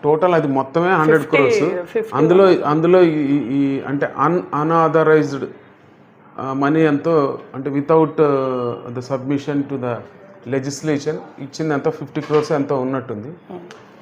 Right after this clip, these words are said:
Speaker 1: So ఇది, ఇది, ఇది కూడా యా-, యాక్చువల్‌గా ఇక్కడ ఏ-,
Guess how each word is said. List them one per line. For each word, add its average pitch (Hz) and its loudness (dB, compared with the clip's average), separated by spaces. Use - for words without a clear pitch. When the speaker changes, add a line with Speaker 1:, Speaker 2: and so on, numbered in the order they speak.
Speaker 1:
So 214 4
ఇది, 196 -4
ఇది, 190 -2
ఇది 160 2
కూడా 196 6
యా-, 156 0
యాక్చువల్‌గా 196 4
ఇక్కడ 180 2
ఏ-, 175 2